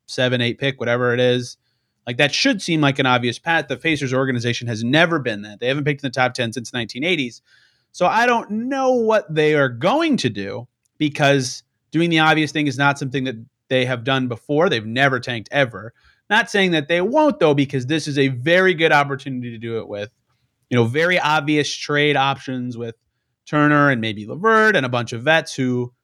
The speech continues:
are good, but not necessarily good for a bad team. And you're already high up in the standings. And with the inclusion of the play-in tournament, way more buyers on the trade market than there were in seasons past, as the Thunder have known <laughs> for the last two seasons. So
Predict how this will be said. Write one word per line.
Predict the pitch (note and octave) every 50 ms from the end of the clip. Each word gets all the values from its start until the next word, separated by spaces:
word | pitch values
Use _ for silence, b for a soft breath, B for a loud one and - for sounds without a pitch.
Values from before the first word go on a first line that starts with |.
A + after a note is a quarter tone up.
| _ _ _ -
are | C#3+ C#3+ C#3
good, | B2+ D#3 D#3 D#3 D#3+ D#3
but | C#3 C#3+ A#2
not | C3 C#3 C3+
necessarily | C3+ B2+ B2 B2 - C#3+ C3+ C3 B2+
good | B2 B2+ A#2
for | - A#2
a | G#2
bad | G#2+ A2 A2+ G#2+ -
team. | - E3 E3 E3 E3 D#3+ C#3+
And | A2 G#2+ A2 b b b b b b b b b _
you're | - B2+ C#3 D3+
already | D#3+ E3 D#3+ D3+
high | C3+ C#3+ D#3 D#3+ D#3+
up | D#3 C#3 D3
in | B2+ B2
the | B2
standings. | - - E3+ E3 E3 E3 D3 -
And | A#3+ D4+ D#4 A3+ E3 C#3+ C3+ C3 C#3 C3
with | C3+ C#3
the | C3+ C3+ C3+
inclusion | C#3 C3+ - D3+ D3 C3 B2+
of | C3 B2 A2+
the | A2
play-in | - - C3+ B2+ A#2+ C#3 F3 A3+ B3 A3+
tournament, | - C#3 A2+ A2 G#2+ G#2+ G2+ G2+ - _ _ _ _ -
way | B2 B2+ D#3+ F#3+ G#3+ A#3+ B3
more | G#3+ F#3 F3 F3
buyers | D3+ C#3+ C#3+ D3+ D3+ C#3+ C3 A#2+ A2+
on | B2 A#2+
the | A#2
trade | G#2+ - C3+ C3 B2
market | A#2+ A2+ A2+ G2+ A2 A2 -
than | - A2 G#2+
there | A2 G#2+ G#2+
were | A2 A2 A2+ A2+ A2 -
in | - A2 A2
seasons | - B2 A2+ A2 B2+ B2+
past, | - - G#3+ E3 D#3 C#3+ -
as | C3 A2+ A2+
the | A2+
Thunder | - - A2+ G#2+ A2 G#2+
have | G#2 G#2+ G2+
known | G#2+ G#2 G#2 G#2 G2+ G#2 - _ _
<laughs> | _ - _
for | - - - F#3 E3
the | - -
last | D3 B2+ B2 A#2+ - -
two | B2+ A#2
seasons. | - - A#3 G3+ C#3+ A#2+ A2+ A2+
So | - - B2+ A2 A2+ B